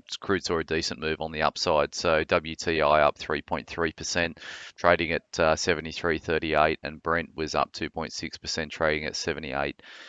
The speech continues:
um, dollars. Gold was lower, down zero point eight five percent, trading at seventeen hundred and eighty-one bucks an ounce. Uh, copper was also lower, trading down one point eight eight percent, uh, at three dollars, uh,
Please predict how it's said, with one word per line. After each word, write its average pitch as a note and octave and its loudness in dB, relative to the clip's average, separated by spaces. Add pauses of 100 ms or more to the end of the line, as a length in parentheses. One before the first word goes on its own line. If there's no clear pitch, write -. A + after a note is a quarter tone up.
(160)
um, E2 4 (100)
dollars. F2+ 4
Gold F2+ 6
was D2+ -6
lower, D2+ 2
down D2+ -2
zero D#2 0
point C2+ -6
eight D2 -2
five C#2+ -2
percent, - -6
trading C#2+ -2
at C2+ -10
seventeen D2+ -4
hundred D2+ -6
and C2+ -2
eighty-one C#2+ -4
bucks - -2
an D2+ -6
ounce. D#2+ -2 (300)
Uh, D2+ 4
copper - 2
was D2+ -4
also D2+ 0
lower, D2 4
trading D#2 2
down D2+ 0
one C#2+ -2
point D2 -6
eight C#2+ 2
eight C#2 2
percent, D#2 -4 (440)
uh, E2+ 4
at D#2+ -2
three E2+ 0
dollars, D#2 0
uh, D#2+ 0